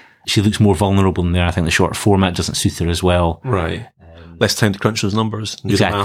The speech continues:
Speaker 2: maths.
Speaker 1: yeah, maybe
Speaker 2: Yeah.
Speaker 1: that's what it is. So, um, in the end, uh, France emerge with a, a f-, hard-fought,
Speaker 2: Mm-hmm.
Speaker 1: uh, forty-one thirty-nine victory. Uh, and that, that win, uh, their third on the bounce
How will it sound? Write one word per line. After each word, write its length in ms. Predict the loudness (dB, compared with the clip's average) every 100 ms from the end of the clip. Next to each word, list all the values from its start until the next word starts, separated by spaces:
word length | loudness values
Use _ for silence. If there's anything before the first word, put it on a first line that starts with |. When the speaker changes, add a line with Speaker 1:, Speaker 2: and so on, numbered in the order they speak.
| 0
Speaker 2:
maths. 140 | 2
Speaker 1:
yeah, 200 | 2 0
maybe 140 | 0 -2
Speaker 2:
Yeah. 100 | 0
Speaker 1:
that's 260 | 0 -2
what 120 | -2
it 120 | -2 0
is. 280 | 0 -2 -8 -18 -6
So, 280 | 0 0 2
um, 280 | 0 0 2
in 100 | 2
the 140 | 4 2
end, 240 | 0 -2 -12 -18 -14 -4
uh, 200 | -4 -4
France 440 | -2 -2 -2 0
emerge 560 | 2 2 2 0 -4 -6
with 140 | -2
a, 240 | -2 -2 -6 _
a 40 | -8
f-, 180 | -8 _
hard-fought, 760 | -2 0 0 0 0 0 -6 -16 -12
Speaker 2:
Mm-hmm. 340 | -8 -6 -8 -4
Speaker 1:
uh, 200 | -2 -2
forty-one 500 | -2 -2 0 0 -2
thirty-nine 580 | -2 -4 -2 -2 -2 -2
victory. 540 | -4 -4 -4 -2 -4 -10 -20 -20 _ -2
Uh, 280 | 0 0 0
and 140 | -2
that, 280 | 0 0 -4 _ -12 -4
that 160 | 0 2
win, 320 | 4 2 0 -6 -2
uh, 240 | 0 0 -2
their 340 | 0 0 -2 _ _ -10
third 280 | -2 0
on 60 | 2
the 40 | 2
bounce 520 | 2 2 0 -2